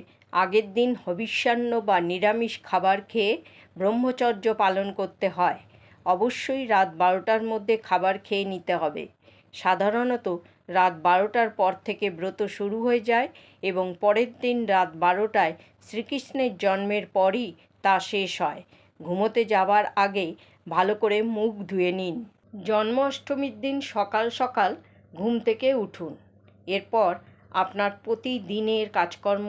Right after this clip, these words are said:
সেরে বাড়িঘর পরিষ্কার পরিচ্ছন্ন করুন, তারপর স্নান করুন। স্নান করে শুদ্ধ বস্ত্র পরিধান করুন।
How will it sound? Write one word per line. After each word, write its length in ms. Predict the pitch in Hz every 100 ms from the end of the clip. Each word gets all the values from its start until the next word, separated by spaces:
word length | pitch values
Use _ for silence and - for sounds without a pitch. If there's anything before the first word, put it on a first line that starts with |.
| 208
সেরে 400 | 208 208 196 165 143 _ - _ -
বাড়িঘর 580 | 180 180 196 175 180 185 185
পরিষ্কার 500 | 196 202 - - 220 220
পরিচ্ছন্ন 640 | 196 190 - 214 208 208 208
করুন, 340 | 208 214 240 320 - - _ -
তারপর 380 | 175 175 - 262
স্নান 400 | - 208 190 180 175
করুন। 320 | 170 156 147 - _ _ _ _
স্নান 360 | - 196 196 208
করে 280 | 202 202 233 415 _ _ -
শুদ্ধ 340 | - 277 220 254
বস্ত্র 380 | 208 185 - 262 262
পরিধান 460 | 226 185 180 170 160
করুন। 320 | 160 139